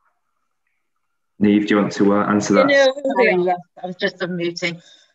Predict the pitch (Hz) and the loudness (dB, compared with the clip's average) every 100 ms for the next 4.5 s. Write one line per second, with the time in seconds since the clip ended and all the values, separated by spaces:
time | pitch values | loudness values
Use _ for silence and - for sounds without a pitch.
0 | _ _ _ _ - 220 208 220 226 247 | _ _ _ _ -6 -4 -4 -4 -2 0
1 | 240 208 190 208 196 208 190 180 175 - | 2 2 0 -2 -4 -4 -2 -2 -4 -14
2 | - 196 - - 220 196 190 185 180 170 | -4 -4 -4 -6 -4 -2 -4 -2 -4 -4
3 | 147 180 175 - 180 - 170 - - 180 | -4 -4 -4 -8 -10 -10 -10 -10 -6 -4
4 | 175 175 151 147 175 | -2 -4 -8 -8 -8